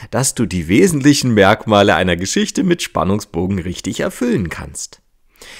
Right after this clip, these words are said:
Wenn du dann nochmal wissen willst, ob deine Geschichten gut sind, dann lies sie ruhig auch mal deinen Eltern vor und frag sie, ob sie da eher mitfiebern, ob sie schlussendlich ein Aha-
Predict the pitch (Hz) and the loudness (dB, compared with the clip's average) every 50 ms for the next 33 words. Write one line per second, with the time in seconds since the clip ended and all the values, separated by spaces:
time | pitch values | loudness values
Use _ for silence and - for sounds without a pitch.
0 | - - - - _ _ _ - 90 87 85 104 110 120 117 95 95 92 90 85 | -20 -20 -20 -20 _ _ _ -10 -8 -2 0 0 2 2 2 2 2 2 2 0
1 | 82 80 76 92 82 82 80 78 78 80 80 78 - - 85 80 87 131 156 - | 0 -2 -2 0 0 0 0 -2 -4 -6 -6 -6 -6 -6 -6 -4 -2 -2 0 0
2 | 123 101 85 87 85 80 - - - - - 101 - - - - 98 101 98 95 | 0 0 2 0 0 0 -4 -8 -8 -8 -8 -8 -8 -4 -4 -2 -2 0 -2 -2
3 | 87 87 - - 127 - - - 101 90 87 165 208 226 - - - 92 80 76 | -2 -2 -2 -2 -4 -6 -6 -4 -4 -2 0 0 0 0 -2 0 0 0 -2 -2
4 | - - _ - _ - - 117 139 151 165 208 240 240 - - 185 156 117 151 | -8 -12 _ -20 _ -4 -2 -2 0 0 0 -2 -2 0 0 2 2 4 4 4
5 | 214 240 196 175 - 143 160 - 127 117 120 110 98 95 90 90 85 - 113 160 | 4 2 2 0 0 0 0 0 0 0 2 2 2 2 0 0 0 0 0 0
6 | 170 214 107 98 - - 95 92 98 113 - - - - 147 - - 165 175 - | 2 0 -2 -2 -2 -2 0 2 2 2 2 -2 -8 -14 -8 0 2 2 2 2
7 | - 202 196 190 - - - 143 - 139 - - 113 - - - - 107 98 82 | 0 0 0 0 0 -2 -4 -2 -4 -4 0 2 2 2 2 0 -4 -2 0 0
8 | 90 85 87 85 - - 101 98 87 78 76 76 80 113 131 - - - 185 - | 2 2 0 0 0 -2 -2 0 0 0 -2 -2 -4 -4 -6 -8 -10 -6 -6 -6
9 | 76 - 87 113 160 233 254 233 _ _ _ _ _ _ - - - - - _ | -6 -4 -6 -6 -6 -8 -10 -14 _ _ _ _ _ _ -20 -20 -18 -18 -12 _
10 | - - 175 - - - 175 156 - 170 170 165 - - 139 127 - 120 107 - | 2 2 2 2 0 -2 -2 0 4 4 4 4 4 0 0 0 0 -2 -4 -4
11 | - - 98 87 87 85 - - 90 82 76 80 87 95 123 165 175 | -4 -2 0 0 0 -2 -2 -2 -2 -2 0 -2 -2 -2 -2 -4 -8